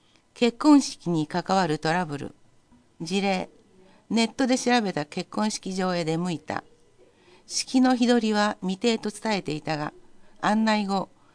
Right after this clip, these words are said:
今日申し込めば割引特典がつくと強く勧められ、四ヶ月後に式を挙げる予定にして、申し込み金十万円をクレジットカードで支払った。やはり会社の都合で日程が合わず、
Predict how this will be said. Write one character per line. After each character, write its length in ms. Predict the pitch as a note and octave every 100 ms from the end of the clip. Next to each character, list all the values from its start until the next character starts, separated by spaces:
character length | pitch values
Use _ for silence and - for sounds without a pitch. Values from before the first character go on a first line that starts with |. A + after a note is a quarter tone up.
| _ -
今 220 | C4 A#3+
日 200 | G3 A3+
申 60 | A3+
し 20 |
込 120 | -
め 120 | G#3+ F#3+
ば 240 | D#3+ D3+
割 260 | - F#3+ A#3+
引 240 | B3 A#3+ -
特 200 | A#3+ -
典 220 | E3+ D3+
が 120 | D#3
つ 140 | -
く 100 | -
と 180 | - E3
強 280 | - B3 A#3
く 100 | F#3
勧 340 | - - -
め 100 | F3+
ら 140 | E3+ D3
れ、 140 | C3+ - _ - - - - F#3
四 220 | G#3 B3+
ヶ 140 | B3+
月 280 | A#3 A#3+ A3+
後 100 | A3
に 140 | G#3+
式 340 | G#3+ - - A#3+
を 40 |
挙 180 | F3+ E3+
げ 40 |
る 80 | D#3+
予 140 | D#3+ D#3+
定 240 | F3 E3
に 120 | D#3+
し 100 | D#3
て、 240 | - C#3 - _ _ _ _
申 200 | F3+ A#3+
し 100 | B3
込 120 | A#3
み 120 | A3+ A3
金 340 | G#3+ G#3 D#3+
十 240 | F3 A#3
万 260 | A#3 A#3 A3
円 200 | G#3+ G#3
を 80 | -
ク 140 | -
レ 100 | A#3
ジ 120 | A#3+
ッ 40 | -
ト 120 | A#3
カ 160 | A#3+ G#3
ー 40 |
ド 100 | C3
で 120 | C3
支 160 | - D#3
払 240 | D#3+ D#3
っ 40 | - -
た。 160 | - - _ _ _ _ - - - - -
や 160 | - A3
は 160 | A#3 G#3
り 180 | F#3+ - _ _
会 220 | G#3+ A#3
社 120 | A#3+
の 140 | A#3 A3+
都 140 | -
合 160 | A3 G#3
で 120 | G3
日 180 | F#3+ F#3+
程 260 | - A3 G#3+
が 140 | G#3
合 40 |
わ 160 | G3+ F#3
ず、 220 | - D3+